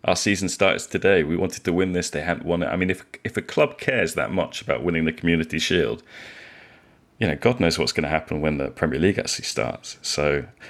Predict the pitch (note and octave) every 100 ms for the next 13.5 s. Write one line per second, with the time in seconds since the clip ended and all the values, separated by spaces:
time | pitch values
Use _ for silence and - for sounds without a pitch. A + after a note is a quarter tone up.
0 | - E3+ D#3+ B2+ C3+ D3 A#2+ A2+ A#2+ B2
1 | A2+ F#2+ F#2 - - F2 E2+ D2+ C2+ A#1+
2 | - - - _ - - - - - -
3 | _ - - D2+ D2 C#2 F2 F2 - -
4 | D2 C#2 C#2 C2 - D#2+ D#2 - - D#2
5 | D#2+ F2+ G2 F2 E2 - D2+ D2 - D#2+
6 | - D2 C#2+ - D2 C#2 C2+ D2 C#2+ C#2+
7 | C#2 C2+ - - - - - F2+ - E2
8 | D#2 D#2 D2 C#2+ - D2+ - F#2+ E2 E2
9 | - D2+ D2+ D2+ D2 - - - - D2
10 | C#2+ - E2+ - D#2 C#2+ C2 D2+ C#2+ C2
11 | - - - - C2 B1 - - - -
12 | D#2 C#2+ - D2+ C2+ - - C#2+ C#2 C2+
13 | C#2 D#2 D2 C#2